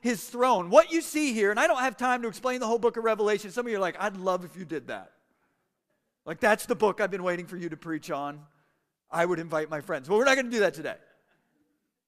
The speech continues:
But, but listen, right here, what this is a picture of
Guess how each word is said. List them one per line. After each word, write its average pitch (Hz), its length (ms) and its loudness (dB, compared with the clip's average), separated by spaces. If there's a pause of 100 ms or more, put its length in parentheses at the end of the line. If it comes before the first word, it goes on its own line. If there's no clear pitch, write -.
(1040)
But, 226 220 2
but 233 100 4
listen, 254 320 0
right 285 240 4
here, 240 360 2
what 214 380 2
this 320 240 0
is 294 140 -2
a 285 60 -2
picture 185 420 -4
of - 320 -14